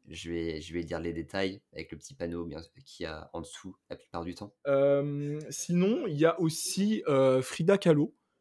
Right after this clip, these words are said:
Speaker 2: qui, heu, qui, heu, a été, heu, donc, heu, bon, j'apprends rien, je pense à Oliver qui est, heu, qui est un petit peu fan, hein,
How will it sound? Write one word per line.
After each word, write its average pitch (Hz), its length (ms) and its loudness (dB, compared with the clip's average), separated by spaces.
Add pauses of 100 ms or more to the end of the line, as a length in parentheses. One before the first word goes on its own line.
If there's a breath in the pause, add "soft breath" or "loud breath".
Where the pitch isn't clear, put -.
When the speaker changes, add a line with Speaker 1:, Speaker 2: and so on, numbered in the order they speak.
(160)
Speaker 2:
qui, 156 420 2
heu, 135 720 8
qui, 143 340 0
heu, 131 180 6
a 131 80 6
été, 160 320 6
heu, 127 180 4
donc, 123 260 -4
heu, 123 320 -2
bon, 131 160 -8
j'apprends 123 320 0
rien, 143 160 4
je - 80 -4
pense - 140 -10
à 131 40 2
Oliver 127 240 2 (120)
qui 127 220 -2
est, 127 60 2
heu, 123 80 -10 (400)
qui - 100 -6
est - 20 4
un 147 60 4
petit - 160 -4
peu 190 120 10
fan, 190 280 8
hein, 160 160 2